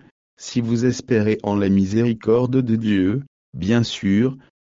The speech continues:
vous allez espérer en la. Cela fait partie de tout cela. Si vous avez la crainte de Dieu,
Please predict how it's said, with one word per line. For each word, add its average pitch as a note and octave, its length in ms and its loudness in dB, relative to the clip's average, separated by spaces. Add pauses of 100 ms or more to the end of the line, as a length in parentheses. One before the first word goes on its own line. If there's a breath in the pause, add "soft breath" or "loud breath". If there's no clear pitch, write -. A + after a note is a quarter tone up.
(100)
vous F#2+ 440 -4
allez A2+ 360 2
espérer A2 560 0
en G2+ 140 -2
la. F2 320 -2 (960)
Cela B2+ 360 0
fait B2+ 200 -2
partie B2+ 400 -4
de C3+ 120 2
tout D#3+ 240 -4
cela. F#2 480 -2 (960)
Si - 220 -6
vous A2+ 240 0
avez B2 220 0
la G2+ 140 -2
crainte A2+ 580 -2
de A2+ 260 -2
Dieu, G#2+ 480 0